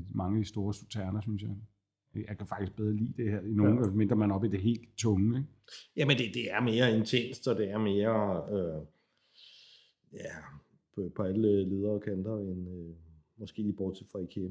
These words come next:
Speaker 2: som så også igen, det er li-, tit bliver lidt for, for kvapset.
Speaker 1: Ja, men det er også mere venøst, det her, ikke? End, end, end, end ikea. Det er ikke ikea, <laughs> smager temmelig godt, men nogle af de andre, lidt, lidt mindre, øh, ekspansive, som er sådan helt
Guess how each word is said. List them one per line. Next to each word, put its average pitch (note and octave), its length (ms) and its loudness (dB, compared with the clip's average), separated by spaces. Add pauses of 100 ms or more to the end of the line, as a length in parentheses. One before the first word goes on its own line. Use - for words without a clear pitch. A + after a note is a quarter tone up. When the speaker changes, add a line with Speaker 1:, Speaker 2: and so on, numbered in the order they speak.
Speaker 2:
som A#2 220 -2
så B2+ 120 0
også A#2 300 0
igen, A2+ 180 2 (180)
det A#2 60 0
er A2 220 -6
li-, - 340 -10 (100)
tit A2+ 160 -4
bliver A2 140 0
lidt F#2+ 220 -6
for, F2 520 -10
for - 140 -20
kvapset. - 400 -14
Speaker 1:
Ja, C#3 220 8
men C3 80 10
det C3 80 6
er C3 40 6
også C3 120 0
mere C#3 160 2
venøst, C#3+ 480 8
det D3+ 80 2
her, A#2+ 260 0
ikke? D#3 160 -4
End, A#2+ 200 -2
end, A2+ 200 0
end, G#2+ 240 0
end G#2 200 -2
ikea. G#2 540 0
Det G#2 40 -2
er A2+ 40 0
ikke A2+ 180 0
ikea, A#2 340 6 (100)
<laughs> - 60 0
smager C3+ 180 2
temmelig - 400 6
godt, D3+ 260 6 (380)
men A#2+ 120 10
nogle B2 160 12
af E3 60 12
de C#3+ 80 12
andre, B2+ 420 8
lidt, C#3+ 160 12 (180)
lidt D3 320 8 (240)
mindre, B2+ 600 2
øh, F#2+ 480 -2
ekspansive, A2+ 580 0
som G2+ 220 -2
er G2 60 -8
sådan A#2 260 -2 (180)
helt D#3+ 200 -2